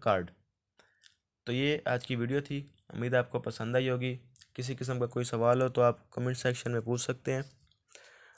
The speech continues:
और, अच्छा, डीवीडी की भी हमने बात की थी। डीवीडी का मतलब होता है डिजिटल वर्सटाइल डिस्क या फिर डिजिटल वीडियो डिस्क।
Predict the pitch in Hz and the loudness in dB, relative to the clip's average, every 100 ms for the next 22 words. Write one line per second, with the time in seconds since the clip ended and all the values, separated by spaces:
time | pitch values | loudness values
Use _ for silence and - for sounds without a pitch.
0 | - - 117 120 123 123 123 127 - - | -4 4 6 10 10 10 8 6 0 -12
1 | - 127 120 127 139 139 147 143 139 131 | -6 -4 0 2 2 0 2 4 4 6
2 | 131 127 131 139 156 - - - _ 110 | 6 4 0 0 -4 -8 -20 -20 _ 0
3 | 123 135 135 135 131 131 127 127 135 117 | 2 4 2 4 2 4 4 6 4 6
4 | 120 127 127 139 151 123 123 123 127 123 | 4 4 6 4 4 6 6 6 0 6
5 | 120 131 135 139 - - - 123 120 123 | 8 8 6 4 2 -8 -6 0 0 0
6 | 110 120 135 135 139 123 107 110 92 90 | -2 -2 -2 -2 -2 -2 -2 -4 -6 -10